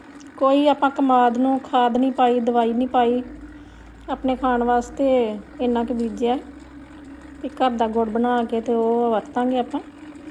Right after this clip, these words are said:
ਇਹ ਤੁਹਾਨੂੰ ਦੱਸਦੇ ਵੀ ਕਿਵੇਂ ਬਾਹਰ ਕਿੱਦਾਂ ਗੁੜ ਬਣਦਾ ਤੇ ਫਿਰ ਸਾਡੀਆਂ ਰਸੋਈਆਂ ਤੱਕ ਕਿਵੇਂ ਹੁੰਦਾ। ਪਹਿਲਾਂ ਰੋਹ ਕੱਢਣੀ, ਫਿਰ ਕੜਾਹ ਦੇ ਵਿੱਚ ਪਾ ਕੇ ਚੰਗੀ ਤਰ੍ਹਾਂ ਮੈਲ ਇਹਦੇ ਉੱਤੋਂ ਲਾਉਣੀ ਸਾਰੀ। ਮੈਲ ਸਾਰੀ ਲਾ ਕੇ ਤੇ ਫਿਰ ਕਿਤੇ ਰਿੱਝ ਰਿੱਝ ਕੇ ਤੇ ਐਵੇਂ ਦਾ ਬਣਦਾ।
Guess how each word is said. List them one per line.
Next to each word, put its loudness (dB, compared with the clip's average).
ਇਹ 0
ਤੁਹਾਨੂੰ 4
ਦੱਸਦੇ 4
ਵੀ 0
ਕਿਵੇਂ 4
ਬਾਹਰ 4
ਕਿੱਦਾਂ 0
ਗੁੜ 4
ਬਣਦਾ 2
ਤੇ -2
ਫਿਰ -4
ਸਾਡੀਆਂ 0
ਰਸੋਈਆਂ 0
ਤੱਕ -2
ਕਿਵੇਂ 2
ਹੁੰਦਾ। 0
ਪਹਿਲਾਂ 2
ਰੋਹ 4
ਕੱਢਣੀ, 2
ਫਿਰ -4
ਕੜਾਹ 2
ਦੇ 2
ਵਿੱਚ 0
ਪਾ 2
ਕੇ -4
ਚੰਗੀ 0
ਤਰ੍ਹਾਂ 2
ਮੈਲ 4
ਇਹਦੇ 4
ਉੱਤੋਂ 0
ਲਾਉਣੀ 2
ਸਾਰੀ। 0
ਮੈਲ 0
ਸਾਰੀ 0
ਲਾ 2
ਕੇ -2
ਤੇ -4
ਫਿਰ 0
ਕਿਤੇ 0
ਰਿੱਝ 2
ਰਿੱਝ 0
ਕੇ -2
ਤੇ 0
ਐਵੇਂ 2
ਦਾ 0
ਬਣਦਾ। 0